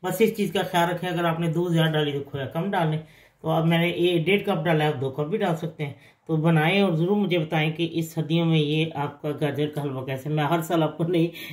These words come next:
रेसिपी देती हूँ, तो ये बहुत ही टेस्टी है, ज़रूर बनाएं। और अगर आपके स-, वो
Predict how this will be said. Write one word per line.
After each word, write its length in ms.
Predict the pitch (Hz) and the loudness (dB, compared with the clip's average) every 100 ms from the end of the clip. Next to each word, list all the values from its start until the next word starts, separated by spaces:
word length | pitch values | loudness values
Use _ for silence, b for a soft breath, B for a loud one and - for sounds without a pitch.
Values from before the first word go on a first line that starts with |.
| B | B
रेसिपी 360 | 175 170 165 170 | 4 4 4 2
देती 380 | 165 160 165 | 2 2 0
हूँ, 100 | 156 | 0
तो 60 | 147 | 2
ये 120 | 160 | 0
बहुत 380 | 147 147 180 196 | 0 0 0 0
ही 80 | 196 | -2
टेस्टी 420 | 165 170 165 175 | 0 0 0 0
है, 60 | 156 | 2
ज़रूर 300 | 147 160 160 | 2 2 2
बनाएं। 340 | 156 139 135 - B B B - | 2 0 -4 -8 B B B 2
और 220 | 151 151 | 4 4
अगर 280 | 175 170 180 | 4 4 4
आपके 260 | 170 180 | 4 0
स-, 220 | 165 - 151 165 - | -2 -4 -6 -8 -4
वो 520 | 165 165 170 170 175 | 2 4 4 2 0